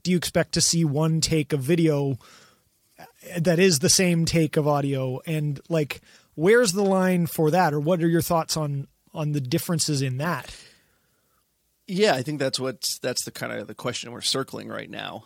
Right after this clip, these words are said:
Speaker 2: Um, I guess to me, less is more. So
Speaker 1: Mm-hmm.
Speaker 2: to me, it's the more, it's gonna be much more authentic the less you do to it.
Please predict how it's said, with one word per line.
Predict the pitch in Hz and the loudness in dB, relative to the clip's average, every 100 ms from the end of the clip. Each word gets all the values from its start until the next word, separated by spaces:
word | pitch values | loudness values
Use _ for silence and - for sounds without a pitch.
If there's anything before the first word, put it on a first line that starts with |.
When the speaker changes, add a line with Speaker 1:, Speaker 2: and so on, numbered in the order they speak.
| - | -8
Speaker 2:
Um, | 127 123 120 117 113 110 _ _ _ - - _ _ _ _ _ _ _ _ _ - | -4 -2 -2 -4 -8 -12 _ _ _ -16 -16 _ _ _ _ _ _ _ _ _ -8
I | 190 | -6
guess | 330 339 - - | -2 -2 0 -2
to | |
me, | 143 127 175 143 - 107 113 _ _ _ _ _ _ _ _ | -2 -4 -4 -4 -8 -14 -16 _ _ _ _ _ _ _ _
less | - 123 123 135 139 - | -10 -6 2 2 2 -2
is | 127 117 | -2 -4
more. | 113 107 - - _ _ _ _ - | -6 -6 -10 -20 _ _ _ _ -4
So | 143 143 131 127 123 | 0 4 2 2 -2
Speaker 1:
Mm-hmm. | - | -2
Speaker 2:
to | - | -4
me, | 131 151 165 135 127 - | -2 -2 0 -2 -6 -4
it's | 131 - - | -4 -4 -8
the | - 123 | -10 -4
more, | 135 175 233 156 - | 0 2 2 0 -2
it's | 131 | -4
gonna | 175 180 | -2 0
be | 156 | 0
much | 127 160 202 | 0 0 -2
more | 185 151 | -2 -2
authentic | 131 - 131 117 113 | -2 -2 -2 -2 -10
the | 110 117 | -8 -6
less | 131 139 - - - | -4 0 2 0 0
you | 123 | -6
do | 104 - 117 110 | -6 -8 -8 -8
to | - - | -12 -12
it. | - - | -14 -16